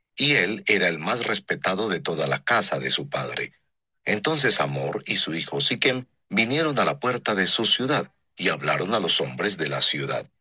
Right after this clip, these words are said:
"Estos hombres están en paz con nosotros. Déjenlos, pues, morar en la tierra y comerciar en ella, porque vean, la tierra es bastante amplia para ellos. Tomemos para nosotros a sus hijas por mujeres, y démosles nuestras hijas.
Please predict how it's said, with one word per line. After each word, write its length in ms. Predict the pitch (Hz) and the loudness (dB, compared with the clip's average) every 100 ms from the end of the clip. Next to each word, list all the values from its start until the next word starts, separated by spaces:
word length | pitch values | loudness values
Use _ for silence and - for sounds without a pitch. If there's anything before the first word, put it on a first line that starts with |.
| _ _ | _ _
"Estos 420 | - 165 - 147 - | 0 2 4 2 2
hombres 340 | - 143 - | -2 2 4
están 280 | - - 87 | 4 2 2
en 100 | 87 | 0
paz 240 | - 76 - | -2 -2 0
con 180 | 104 95 | 0 0
nosotros. 520 | 98 135 - - - _ _ | 2 0 0 -6 -6 _ _
Déjenlos, 480 | 143 151 165 175 - | 0 2 0 0 0
pues, 260 | - 101 | 2 2
morar 300 | 135 101 80 | 2 2 2
en 100 | 90 | 2
la 80 | 101 | 2
tierra 380 | 131 113 117 131 _ | 4 4 2 -2 _
y 100 | 151 | -2
comerciar 500 | 151 139 95 - 71 | 0 0 2 2 2
en 100 | 71 | 2
ella, 240 | 127 - - _ _ | 0 -2 -8 _ _
porque 300 | - - - | -4 -2 0
vean, 340 | 143 - - _ | 0 0 -6 _
la 160 | - - | -2 -2
tierra 260 | - - 120 | 0 2 2
es 80 | |
bastante 460 | - - - 95 - | 2 2 2 2 2
amplia 360 | 123 139 - - | 2 0 -2 0
para 180 | - - | 0 0
ellos. 340 | - - - _ _ | 0 0 -2 _ _
Tomemos 400 | - 131 175 143 | -2 0 2 2
para 200 | - 151 | 2 0
nosotros 460 | - - 131 98 - | 0 0 2 2 2
a 140 | - 76 | 2 2
sus 220 | - - | 4 4
hijas 300 | 151 127 - | 2 0 0
por 180 | - - | 0 -4
mujeres, 440 | - 139 139 - _ _ | -2 0 0 -2 _ _
y 100 | 135 | -2
démosles 560 | 175 147 85 113 120 | 0 0 0 2 0
nuestras 420 | 95 85 - 87 76 | 0 0 0 0 -2
hijas. 340 | 73 - - | -2 -4 -4